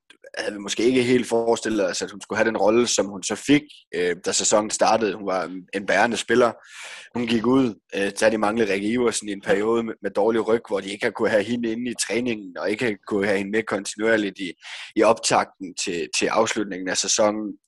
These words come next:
Øh, Altea har, har døjet med, med skader. Jeg er med på, at de to var med i semifinalerne.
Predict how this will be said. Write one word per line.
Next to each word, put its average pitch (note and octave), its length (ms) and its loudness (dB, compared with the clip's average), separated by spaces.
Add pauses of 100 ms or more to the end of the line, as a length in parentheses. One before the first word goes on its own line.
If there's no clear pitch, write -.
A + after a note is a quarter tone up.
(100)
Øh, F2 180 0
Altea A2+ 460 6
har, G2+ 260 -2
har G#2 200 -2
døjet A2 300 4
med, F#2 320 0
med G2 80 -10
skader. G#2+ 420 2 (400)
Jeg G#2 80 2
er A2+ 60 2
med B2+ 140 6
på, A#2 200 4
at G#2+ 140 2
de A2+ 80 -6
to B2 220 0
var G#2+ 140 2
med B2 220 0
i - 240 -12
semifinalerne. F#2 680 -8